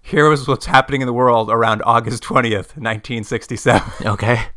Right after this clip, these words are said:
Speaker 1: On August thirteenth, just, uh, about a week beforehand, before it comes out in Japan, the first lineup of Fleetwood Mac makes its live debut.
Speaker 2: Hmm, look at that.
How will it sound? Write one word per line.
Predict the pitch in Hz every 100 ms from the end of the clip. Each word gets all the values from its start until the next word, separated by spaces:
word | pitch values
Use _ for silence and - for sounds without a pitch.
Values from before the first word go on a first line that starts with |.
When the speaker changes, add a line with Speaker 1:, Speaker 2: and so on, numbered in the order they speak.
| -
Speaker 1:
On | 127 131
August | 131 135 139 -
thirteenth, | 135 - 147 202 339 -
just, | - 147 - 151
uh, | 131 120 113 -
about | 135 123 131
a |
week | 123 139 -
beforehand, | 143 160 180 220 277 349 - _ -
before | 139 180
it | -
comes | 160 143
out | 160
in |
Japan, | 143 147 175 190 285 - _ - _
the | 143
first | 131 - 220 226
lineup | 156 165 185 156
of | 127 -
Fleetwood | - 165 160 156
Mac | 139 139 117 -
makes | 127 131 143
its | 120
live | 117 120 123 117
debut. | 117 113 113 113 110 107 107 _ -
Speaker 2:
Hmm, | 311 311 277 196 127 104 127
look | 214
at | 165
that. | 113 82 80 -